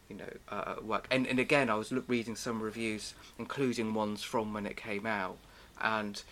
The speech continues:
it is picked up by reviewers at the time. So, I, you know, sometimes these things look worse with age, but I think that always looked quite shonky, and that's, that's a real shame that for a big sequence like that, they've got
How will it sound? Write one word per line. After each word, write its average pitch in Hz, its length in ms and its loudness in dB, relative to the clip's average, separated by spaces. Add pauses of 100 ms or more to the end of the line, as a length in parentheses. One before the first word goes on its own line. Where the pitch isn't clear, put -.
(120)
it - 160 2
is 135 200 4
picked - 320 -4
up - 160 0
by 104 140 2
reviewers 101 580 -2
at 92 80 -6
the 101 60 -8
time. 107 460 -2
So, 107 260 0
I, 101 60 -4 (160)
you 107 120 -4
know, 98 160 -4
sometimes 123 640 2
these 104 200 -4
things - 460 -4 (380)
look 117 260 0
worse 101 320 4
with 101 140 -4
age, - 520 -2
but 101 140 2
I 110 60 0
think - 400 -6 (240)
that 110 200 4
always 113 460 4
looked - 340 -4
quite - 400 0
shonky, - 560 -6
and 101 80 -6
that's, 104 180 -4
that's 160 260 4
a 170 60 4
real 151 340 6
shame 110 480 8
that 110 120 0
for - 160 -2
a 107 60 2
big 107 420 2 (300)
sequence - 580 -4
like 82 200 -2
that, - 340 -2 (540)
they've 117 200 4
got 120 200 4